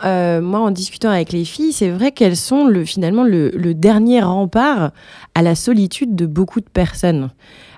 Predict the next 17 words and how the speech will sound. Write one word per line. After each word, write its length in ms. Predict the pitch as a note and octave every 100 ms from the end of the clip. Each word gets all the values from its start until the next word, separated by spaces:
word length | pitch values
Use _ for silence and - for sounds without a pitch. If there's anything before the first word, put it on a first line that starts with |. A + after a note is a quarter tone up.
| -
euh, 540 | D3 D3 D3 D3 D3 D3
qui, 380 | - F#3+ G#3 G3
euh, 240 | D3+ D3
vont 220 | D3 F3+
être 240 | F#3 F#3 D#3+
vraiment 680 | D3 D3 D3+ E3 F#3 F#3+ F#3+
isolées 500 | G3 F#3 F#3+ F#3+ G3+
dans 140 | F3
leur 180 | D#3 D#3
quotidien 640 | - D#3+ - D#3+ G3 C4+ C4+
et 100 | E3
qui, 180 | - -
finalement, 480 | F#3+ F#3 F#3 G#3+ C4
n'ont 220 | F3+ D#3+
que 160 | -
très 240 | E3+ - A3+
peu 260 | A3+ G3+